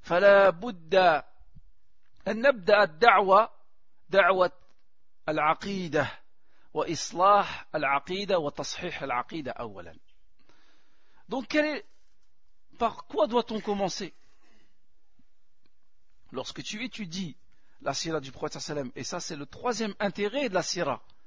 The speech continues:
de la biographie du prophète sallam, tu sais par où commencer et où aller.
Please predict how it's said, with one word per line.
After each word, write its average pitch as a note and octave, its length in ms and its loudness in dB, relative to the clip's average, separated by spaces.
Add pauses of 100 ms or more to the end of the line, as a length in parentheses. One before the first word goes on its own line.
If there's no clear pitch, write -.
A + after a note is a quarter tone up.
(320)
de D3 60 -10
la D#3 120 2
biographie D3+ 440 -6
du C#3 100 -12
prophète - 240 -6
sallam, C3+ 180 -10
tu D#3+ 120 -14
sais - 160 -8
par G#3 240 -4
où A3 60 -10
commencer A3 600 -6
et G4 160 -2
où D#4 200 -4 (540)
aller. F#3 340 4